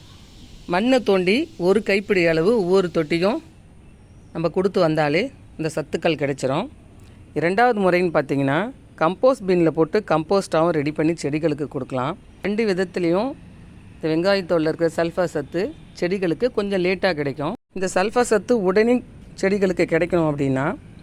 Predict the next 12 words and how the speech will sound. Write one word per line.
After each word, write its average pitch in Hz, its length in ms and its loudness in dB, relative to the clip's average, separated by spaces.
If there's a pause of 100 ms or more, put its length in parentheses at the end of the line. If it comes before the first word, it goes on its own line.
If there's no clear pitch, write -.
(1900)
இது 202 100 4 (100)
தண்ணியில 202 400 4
போட்டு 165 300 4
ஒரு 165 100 4 (100)
ரெண்டு 185 300 4
நாள் 180 220 4 (720)
நல்லா 165 200 2 (120)
ஊற 180 80 4 (140)
வச்சு 214 180 0 (160)
அந்த 180 260 2 (100)
தண்ணியை 170 380 2 (140)
செடிகளுக்கு 170 500 -2